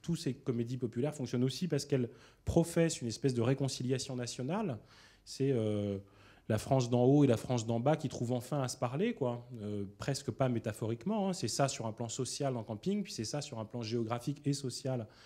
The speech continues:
dans, dans Bienvenue chez les Ch'tis, par exemple. Donc il y a une espèce de, de, de truc qui, pour moi, est profondément malsain, et je préfère mille fois le regard, euh, acerbe de Pierre Etex sur le comportement des foules, fussent-elles populaires, dans Pays de Cocagne,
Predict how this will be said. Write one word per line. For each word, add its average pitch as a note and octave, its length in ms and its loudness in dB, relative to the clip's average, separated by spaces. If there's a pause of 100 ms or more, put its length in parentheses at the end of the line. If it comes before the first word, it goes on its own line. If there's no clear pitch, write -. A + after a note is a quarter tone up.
(400)
dans, G#2 360 -2
dans G2+ 240 -4
Bienvenue G#2+ 320 -2
chez A#2+ 140 -4
les C#3+ 80 0
Ch'tis, E3+ 240 -8
par A2+ 160 -6
exemple. G#2 400 -6 (500)
Donc A2+ 160 -2
il E3 40 12
y - 20 12
a G3+ 140 12
une F3+ 60 6
espèce F3 320 6
de, D3+ 240 10
de, C#3 200 2
de C3+ 160 0
truc G#3 500 0
qui, - 100 -10
pour C#3+ 220 2
moi, G3+ 220 6
est F3+ 60 4
profondément D#3+ 680 0
malsain, C#3 600 0
et F#3+ 60 2
je D3 100 -2
préfère D3 340 2
mille G#3 260 4
fois F3 640 2
le B2+ 260 2
regard, C#3+ 580 4
euh, G#2+ 120 -2 (120)
acerbe C3 720 2
de A2+ 100 2
Pierre A#2+ 260 0
Etex C3 540 -4 (300)
sur A#2 200 0
le A#2 80 4
comportement B2+ 640 -2
des B2 120 2
foules, C3 460 -2 (360)
fussent-elles E3 560 2
populaires, B2 640 -2
dans A#2+ 340 0
Pays A2 200 0
de G2+ 40 -10
Cocagne, D#3+ 500 -2